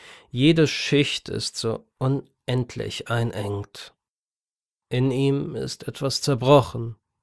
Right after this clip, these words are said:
Er starrt mich nur an. Er kann nicht mehr. In ihm ist der letzte Rest Hoffnung zerstört.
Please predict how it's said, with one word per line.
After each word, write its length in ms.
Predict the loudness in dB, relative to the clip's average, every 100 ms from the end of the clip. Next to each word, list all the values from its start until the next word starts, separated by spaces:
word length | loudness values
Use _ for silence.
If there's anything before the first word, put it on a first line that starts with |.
| _ _ _ -2
Er 240 | 2 2
starrt 420 | 0 0 0 0
mich 260 | -2 -4 -2
nur 180 | 0 0
an. 320 | 0 -2 -6 _ _ _ _ _ -20 -20 -20 -4
Er 160 | 0 2
kann 240 | 4 6
nicht 260 | 4 0 -6
mehr. 400 | -8 -8 -12 -18 _ _ _
In 220 | 4 6
ihm 280 | 6 4 0
ist 240 | -4 -4
der 100 | 0
letzte 580 | 2 2 0 -4 -2 0
Rest 300 | 0 -2 -2
Hoffnung 500 | 0 0 -2 -2 -4
zerstört. 840 | -4 -6 -6 -2 -2 -2 -6 -16